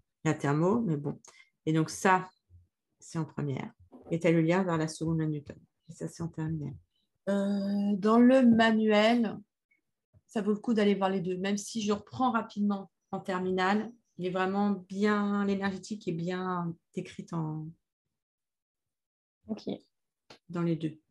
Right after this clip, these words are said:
Speaker 1: Comme en plus, l'énergétique est, est explicitement au, au programme de, de, au programme de terminale, ça peut vraiment tomber, euh, énergétique. Ça, c'est la partie facile. Et là, on commence sur la partie un peu plus compliquée.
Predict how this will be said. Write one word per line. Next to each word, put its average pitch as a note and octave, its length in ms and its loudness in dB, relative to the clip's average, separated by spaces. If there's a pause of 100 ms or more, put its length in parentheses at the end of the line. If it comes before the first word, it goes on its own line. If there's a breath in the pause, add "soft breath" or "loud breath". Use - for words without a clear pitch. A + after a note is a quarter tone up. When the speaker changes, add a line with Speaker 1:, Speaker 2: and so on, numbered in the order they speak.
(200)
Speaker 1:
Comme G#3+ 180 0
en G#3 80 2
plus, G#3 320 -6
l'énergétique F#3 600 -4
est, F3 280 -4
est G#3 300 0 (220)
explicitement G#3 840 -4 (160)
au, F3+ 80 -8
au F3 380 -6
programme F3 320 -6
de, E3 240 -2
de, E3 200 -6 (280)
au - 60 -20
programme E3+ 280 -4
de D#3+ 60 -12
terminale, E3 600 -2 (140)
ça - 140 -12
peut - 140 -14
vraiment E3+ 340 -2
tomber, D#3+ 480 -8
euh, D3 100 -12 (540)
énergétique. C#3+ 640 -12
Ça, A#3+ 140 2
c'est A#3 100 6
la G3 80 10
partie G#3 320 2
facile. G3 540 0
Et G3+ 140 4
là, A#3+ 180 6
on A3+ 80 6
commence A3+ 280 2
sur G#3 80 0
la G3 40 -4
partie G3+ 260 -6
un G#3 60 0
peu G3+ 120 -10
plus - 140 -14
compliquée. - 460 -12